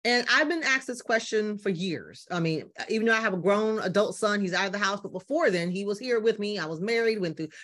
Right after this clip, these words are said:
been through two divorces. So I'm no special than anyone else, right? I've been through the ups and downs, just like, just like everybody else has. But one thing I've learned to master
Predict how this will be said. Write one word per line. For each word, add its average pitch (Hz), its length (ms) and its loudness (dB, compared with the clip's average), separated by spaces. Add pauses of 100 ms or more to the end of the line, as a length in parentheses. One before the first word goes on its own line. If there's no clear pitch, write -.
been 170 120 2
through 180 120 2
two 202 140 0
divorces. 233 460 2
So 240 160 -2
I'm 339 240 4
no 320 140 0
special 262 380 -4
than 180 100 0
anyone 226 320 0
else, - 300 -6 (280)
right? 170 180 -2
I've 208 220 0
been 233 300 6
through 233 180 -4
the 190 100 -2
ups 202 200 -6
and 202 100 -4
downs, 185 320 -2
just 175 160 -12
like, 156 240 -8
just 165 160 -4
like 147 140 -2
everybody 151 320 -2
else 147 160 -4
has. - 240 -8 (760)
But 208 180 4
one 254 160 4
thing 254 140 -2
I've 208 200 2
learned 214 480 2
to 196 100 -6
master 190 640 -2